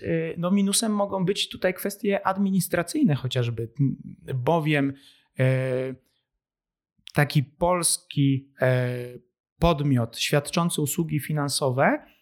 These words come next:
mm, z pewnością będzie miał część usług opodatkowanych podatkiem vat i część usług zwolnionych, e, bowiem, tak jak już rozmawialiśmy, e, te usługi świadczone dla konsumentów dalej będą o-,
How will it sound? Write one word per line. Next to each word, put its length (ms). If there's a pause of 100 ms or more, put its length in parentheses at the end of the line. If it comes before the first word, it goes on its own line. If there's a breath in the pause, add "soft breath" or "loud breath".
(200 soft breath)
mm, 1000 (1040)
z 120
pewnością 640
będzie 300
miał 240
część 540 (100)
usług 420
opodatkowanych 840
podatkiem 520
vat 340
i 80
część 240
usług 340
zwolnionych, 720 (420 loud breath)
e, 400
bowiem, 320
tak 140
jak 200
już 240
rozmawialiśmy, 640
e, 560 (760)
te 160
usługi 420
świadczone 460
dla 140
konsumentów 640
dalej 240
będą 300
o-, 260